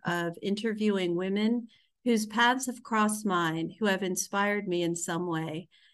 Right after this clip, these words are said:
and I believe they will inspire you. You can learn more about my work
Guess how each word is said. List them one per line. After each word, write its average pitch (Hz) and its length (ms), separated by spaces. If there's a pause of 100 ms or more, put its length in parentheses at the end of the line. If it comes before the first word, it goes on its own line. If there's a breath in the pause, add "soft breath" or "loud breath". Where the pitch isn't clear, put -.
(140 soft breath)
and 185 440 (600)
I 208 160
believe 170 480 (120)
they 180 140
will 175 340 (200)
inspire 170 580
you. 175 420 (1040 soft breath)
You 226 140
can 285 160
learn 277 220
more 247 200
about 247 280
my 247 180
work 214 420